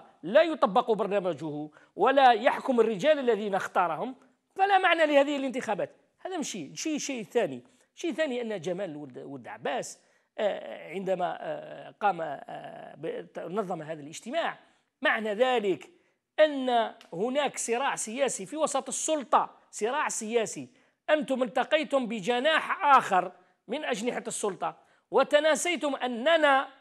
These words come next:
نحن جبهة التحرير ومعنا، آه، جناح الرئاسة وغيرنا، لا زالت لنا كلمة. وإياكم أنتم الباترونة والنقابة أن تندفعوا أو أن تكون ما-، تكونوا مع جناح ضد جناح، وخاصة وأننا قربنا من،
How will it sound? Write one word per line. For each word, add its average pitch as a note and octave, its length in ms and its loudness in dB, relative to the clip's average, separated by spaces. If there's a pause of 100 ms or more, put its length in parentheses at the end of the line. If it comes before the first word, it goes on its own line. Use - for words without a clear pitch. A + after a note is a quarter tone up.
نحن G3+ 500 -2 (220)
جبهة B3 160 -2
التحرير A3 480 0
ومعنا، G3+ 520 -2 (260)
آه، F3+ 800 -2
جناح G3+ 360 -2
الرئاسة G3+ 460 0
وغيرنا، C4 380 -4 (260)
لا A#3+ 140 0
زالت B3 320 -2
لنا A#3 200 -4
كلمة. G3 420 -4 (460)
وإياكم B3 800 6 (200)
أنتم A#3+ 360 2
الباترونة G3 760 -2 (280)
والنقابة A#3 1000 2 (320)
أن E4 280 4
تندفعوا C#4 640 4
أو C4+ 160 0
أن C#4 140 -4
تكون C#4+ 320 -2
ما-، C4 220 0
تكونوا D4 400 -4
مع B3+ 180 0
جناح C4+ 300 0
ضد C#4 260 0
جناح، F#3+ 380 -4 (380)
وخاصة C4 400 -4 (100)
وأننا A3+ 360 -4
قربنا C4+ 360 -4
من، A#3+ 220 -10